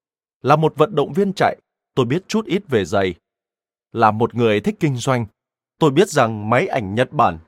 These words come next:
đã khẳng định được vị trí trên thị trường từng do người Đức thống trị. Vì thế, tôi đưa ra lập luận trong tài liệu đó rằng giày chạy của Nhật Bản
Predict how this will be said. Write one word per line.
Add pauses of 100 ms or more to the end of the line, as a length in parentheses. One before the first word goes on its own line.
đã
khẳng
định
được
vị
trí
trên
thị
trường (320)
từng
do
người
Đức
thống
trị. (960)
Vì
thế, (340)
tôi
đưa
ra
lập
luận (140)
trong
tài
liệu
đó
rằng (420)
giày
chạy
của
Nhật
Bản